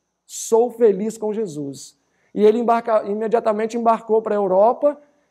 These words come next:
e aí ele falou para o capitão: "Quando você estiver passando exatamente no lugar que o navio naufragou,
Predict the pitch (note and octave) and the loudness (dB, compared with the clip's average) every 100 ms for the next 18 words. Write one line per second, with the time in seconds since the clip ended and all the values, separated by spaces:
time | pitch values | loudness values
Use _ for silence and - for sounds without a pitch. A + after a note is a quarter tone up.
0 | _ G3 G#3+ A3+ A3+ A#3 A#3 A#3+ B3 B3 | _ -2 0 0 0 0 0 0 -4 -4
1 | B3 A3+ G3 F3+ - A#3 A#3+ A#3+ A#3+ G#3+ | -2 0 0 -4 -4 -2 0 -2 -2 0
2 | A3 A3 G#3 A3+ A#3 G#3+ - G#3 C4 C4+ | 0 0 -2 -4 -4 -4 -2 2 2 2
3 | A3+ A3 G#3+ G#3 F#3 G#3 G#3 G3+ G3+ G3 | -2 -2 -4 -2 0 0 0 -4 -2 -2
4 | F#3 G3 G#3 F#3+ F#3+ F#3 E3 F#3+ A#3 C4+ | 0 -2 -2 -4 -4 -4 -2 0 0 -2